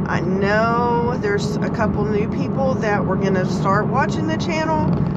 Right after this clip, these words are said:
so I hope they're watching, because you can really make good money doing this. You just have to pay attention to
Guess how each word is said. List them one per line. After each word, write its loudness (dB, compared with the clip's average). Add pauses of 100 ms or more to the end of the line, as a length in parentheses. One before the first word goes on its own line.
(140)
so -4
I -4
hope -2
they're 0
watching, 0
because 0 (1040)
you 2
can 4
really 2
make 0
good 2
money 0 (480)
doing 0
this. 0 (300)
You 0
just 0
have 0
to -2
pay 2
attention 0
to 0